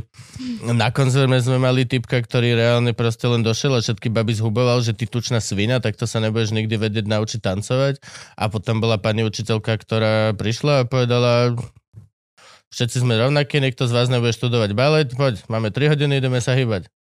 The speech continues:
A baby boli zrazu, že okej, že dá sa to aj bez toho, aby som každú hodinu plakala desať minút pri prezlikaní v šatni, predtým, ako idem na trojhodinovku proste tanca s chrúňom. Doteraz si myslím, že si chrúňom. Dúfam, že toto pozeráš a poučíš sa.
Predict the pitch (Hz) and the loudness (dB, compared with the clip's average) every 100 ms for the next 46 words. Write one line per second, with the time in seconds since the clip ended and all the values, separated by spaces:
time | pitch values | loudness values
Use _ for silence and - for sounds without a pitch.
0 | _ _ _ _ 110 110 110 104 110 107 | _ _ _ _ -2 0 0 0 0 0
1 | 107 104 107 127 139 123 196 143 117 110 | 0 -2 0 2 2 2 0 2 0 -2
2 | 113 117 123 110 123 - 127 107 101 113 | -2 -2 -2 0 -2 0 0 0 -2 -2
3 | 107 107 - 120 113 113 110 110 98 117 | -4 -4 -2 0 0 0 0 -2 -2 -2
4 | 123 123 98 98 107 98 98 95 104 92 | 0 -2 -2 -4 -4 -4 -4 -4 -6 -4
5 | 101 98 95 95 95 - 92 98 90 - | -4 -4 -4 -4 -4 -6 -6 -4 -6 -8
6 | - - - - 160 131 143 117 113 113 | -18 -20 -8 0 0 2 2 0 0 -2
7 | 107 104 104 95 101 101 101 98 95 - | 0 0 0 0 0 0 0 0 -2 -4
8 | 92 92 87 98 92 87 - 85 - - | -6 -6 -6 -6 -4 -4 -4 -6 -8 -14
9 | - - - - - 120 98 90 87 - | -14 -14 -12 -8 -4 -2 -2 -2 -4 -8
10 | _ _ - - _ - 156 214 175 160 | _ _ -20 -20 _ -6 -2 0 0 0
11 | 147 143 107 98 - 104 104 92 80 92 | -2 -2 -2 -2 -4 -4 -4 -4 -6 -6
12 | 113 110 101 101 90 95 95 92 82 78 | -4 -4 -4 -6 -8 -6 -6 -4 -6 -8
13 | - 87 82 - - - | -8 -6 -8 -10 -12 -12